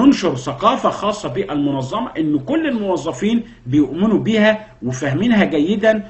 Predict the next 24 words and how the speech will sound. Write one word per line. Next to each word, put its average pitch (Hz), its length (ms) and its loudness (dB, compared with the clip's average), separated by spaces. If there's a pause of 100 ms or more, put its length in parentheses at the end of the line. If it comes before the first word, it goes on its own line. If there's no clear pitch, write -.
(160)
وبالتالي 202 800 0 (180)
دوت 233 480 0 (220)
بيحدد 165 720 0
كويس 202 300 2
جدًا 196 240 -4
للعاملين 143 760 0
ايه 226 120 4
اللي 220 120 2
ممكن 202 360 2
يعملوا 170 440 0
وايه 214 180 0
اللي 170 140 2
ممكن 165 400 -4 (180)
ما 123 120 -4
يعملوش 135 440 0
داخل 127 280 -4
هذه 127 300 -4
المنظمة. 113 520 -6 (1080)
فأهمية 156 520 0
الثقافة 269 400 -4
التنظيمية 233 680 0 (320)
اللي 185 180 2
هي 247 40 2
بتحقق 214 920 -2